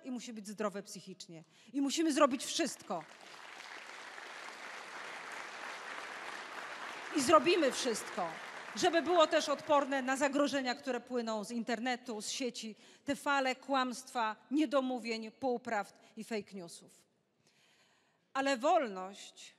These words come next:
bo ja nie będę długo mówiła, ale powiem wam o jeszcze jednej rzeczy dotyczącej wolności. Wolność i konsekwencja to jest to, co nas zbudowało. Poczucie wolności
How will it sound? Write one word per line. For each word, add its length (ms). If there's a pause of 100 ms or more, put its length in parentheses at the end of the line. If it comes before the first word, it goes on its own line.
(380)
bo 80
ja 60
nie 120
będę 320
długo 320
mówiła, 520 (140)
ale 180
powiem 300
wam 220
o 40
jeszcze 340
jednej 280
rzeczy 440 (520)
dotyczącej 560
wolności. 680
Wolność 720
i 80
konsekwencja 680
to 100
jest 140
to, 80
co 320 (400)
nas 200
zbudowało. 640
Poczucie 440
wolności 760